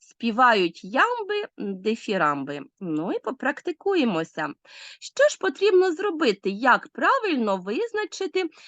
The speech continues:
віршовий розмір? Ось, наприклад, м, е, теплота родинного інтиму. Для початку нам знадобиться, звичайно, ч-, будь-які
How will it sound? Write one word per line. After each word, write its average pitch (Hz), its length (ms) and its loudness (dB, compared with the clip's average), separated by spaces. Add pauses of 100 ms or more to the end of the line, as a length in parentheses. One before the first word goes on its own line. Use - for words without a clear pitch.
(120)
віршовий 339 840 0
розмір? 208 760 2 (480)
Ось, 571 280 6
наприклад, 392 600 2 (180)
м, 240 120 0
е, 214 440 2 (140)
теплота 240 460 2
родинного 208 640 0
інтиму. 160 600 -6 (360)
Для 214 440 4
початку 403 720 -2
нам 220 540 2
знадобиться, 190 840 -2
звичайно, 185 680 -4 (260)
ч-, 208 140 -14
будь-які 208 640 -2